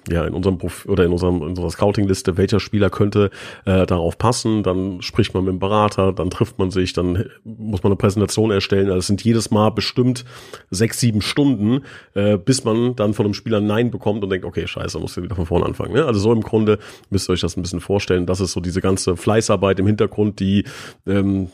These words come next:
keiner sieht, die keiner mitbekommt, ähm, die aber dann letzten Endes, glaube ich, äh, zu Erfolg führt. Man muss sich da halt einfach zwanzig, fünfundzwanzig, dreißig Mal ein Nein holen und dann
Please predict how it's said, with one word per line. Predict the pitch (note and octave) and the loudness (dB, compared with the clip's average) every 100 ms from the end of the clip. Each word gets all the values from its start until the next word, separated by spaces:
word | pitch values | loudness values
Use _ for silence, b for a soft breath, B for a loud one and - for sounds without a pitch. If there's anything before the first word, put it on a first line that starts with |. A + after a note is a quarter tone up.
| - | -10
keiner | - A2 B2 G#2 | -2 2 2 2
sieht, | G2 F3 E3 | 2 0 0
die | |
keiner | A2+ A#2 A2+ | 0 2 2
mitbekommt, | A#2+ C3+ A#2 A#2+ C3 C3 B D3+ B2 | 0 -2 -2 0 0 -4 B -18 -6
ähm, | G2+ G#2+ G#2+ G2+ | 0 0 0 0
die | A2 | 0
aber | G#2+ G#2 | 0 0
dann | G2 G2 - _ _ - - | 0 -2 -6 _ _ -14 -2
letzten | A#2 - | -2 0
Endes, | F2 A2+ A2+ | 2 4 2
glaube | - G2+ F#2+ | 2 2 2
ich, | E2+ - | -2 -4
äh, | F#2 F2+ | -4 -4
zu | - | -2
Erfolg | F2 - G2+ F#2+ | -2 2 2 2
führt. | - G2+ A#2+ - | 0 2 2 -2
Man | - | -4
muss | F#2 F#2 | -2 0
sich | F#2+ | 0
da | F2+ | 2
halt | F2 F2 | 2 2
einfach | F2 F2 | 0 0
zwanzig, | - F#2 F2+ F2+ | 0 0 0 0
fünfundzwanzig, | - F#2 F2+ E2+ | 0 0 0 -2
dreißig | - F2 F2 F2+ | -2 0 0 2
Mal | F2+ | 2
ein | F2 | 4
Nein | F2 F2+ F2 | 2 2 2
holen | F2+ F#2+ | 2 0
und | F2 | 0
dann | E2+ F2 | -2 -2